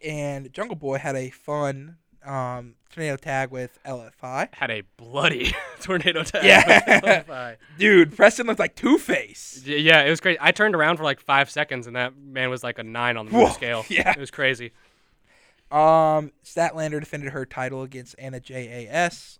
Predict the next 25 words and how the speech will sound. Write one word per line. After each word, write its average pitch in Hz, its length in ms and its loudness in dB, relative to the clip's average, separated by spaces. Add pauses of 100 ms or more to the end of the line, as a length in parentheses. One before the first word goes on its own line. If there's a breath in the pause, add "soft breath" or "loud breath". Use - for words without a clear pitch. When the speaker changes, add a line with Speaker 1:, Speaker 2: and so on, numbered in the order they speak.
(120)
Speaker 1:
Um, 123 320 -10
I'm 127 80 -20
very 131 240 -8
happy 127 280 -16
about 120 200 -20
Statlander 120 460 -20
holding 120 180 -20
the 117 60 -20
title 139 260 -12
still. 139 340 -12 (320 soft breath)
I - 40 -18
think 381 140 -8
she's - 80 -20
doing 320 180 -10
good 320 140 -8
work. - 240 -8 (680)
Speaker 2:
Yeah, 185 280 2
if 135 80 -4
they 143 240 -2
keep 156 240 -14
having 147 260 -2
her 135 360 -2
have 135 180 -4
just - 280 -18
consistent 139 520 -12